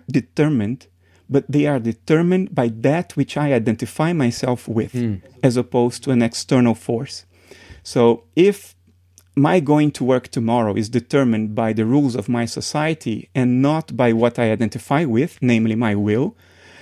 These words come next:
Speaker 1: then I am forced to work as opposed to willing to work. So the notion of free will and determinism depends on the idea of what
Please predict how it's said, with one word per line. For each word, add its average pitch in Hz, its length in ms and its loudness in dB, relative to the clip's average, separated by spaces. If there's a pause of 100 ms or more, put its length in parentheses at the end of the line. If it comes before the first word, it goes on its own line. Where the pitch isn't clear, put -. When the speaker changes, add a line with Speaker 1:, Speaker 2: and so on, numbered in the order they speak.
(160)
Speaker 1:
then 175 520 2
I 151 120 2
am 151 100 0
forced - 720 -4
to 151 120 -4
work 107 500 -2
as 123 120 0
opposed 120 480 -2
to 123 260 -2
willing 120 680 0 (140)
to 143 120 0
work. - 340 -6 (640)
So 135 180 2
the 135 200 0
notion 165 640 0
of 135 120 -4
free 147 260 0
will 156 280 2
and 127 80 0
determinism 117 720 -4
depends 135 720 -4
on 131 140 0
the 131 100 0
idea 120 400 0
of 117 240 -4
what 117 420 -4